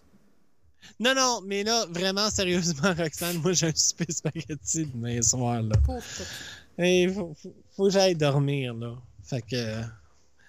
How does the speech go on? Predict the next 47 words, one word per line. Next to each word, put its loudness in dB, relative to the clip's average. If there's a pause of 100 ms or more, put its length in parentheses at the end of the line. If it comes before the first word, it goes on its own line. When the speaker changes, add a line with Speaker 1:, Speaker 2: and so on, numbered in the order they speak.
(260)
Speaker 2:
Ouais, -2 (180)
c'est -8
bon. -6
Speaker 1:
ça 2
fait 4
quoi, 4
là ? 0 (760)
Ça -2
fait 2
quatre 0
heures -2
et 2
demie, 6
Speaker 2:
Quatre 6
heures. 2
Speaker 1:
là. 4
<laughs> -6
Cinq -8
Speaker 2:
Quatre -2
heures 0
et -2
Speaker 1:
heures, -6
là. -4
Speaker 2:
cinq. -4 (240)
Speaker 1:
Quatre -6
Speaker 2:
Ouais. -6
Speaker 1:
heures. -2 (540)
Speaker 2:
On -6
a -6
commencé -4
Speaker 1:
Quatre -2
Speaker 2:
à 0
Speaker 1:
heures 0
et 0
Speaker 2:
genre 2
Speaker 1:
cinq -4
de 2
Speaker 2:
onze, 4
Speaker 1:
show. 4
Speaker 2:
douze, -16
treize, -20
quatorze. -20 (100)
Ouais, -10
quatre -14
Speaker 1:
Tu 2
Speaker 2:
heures. 8
Speaker 1:
sais, 6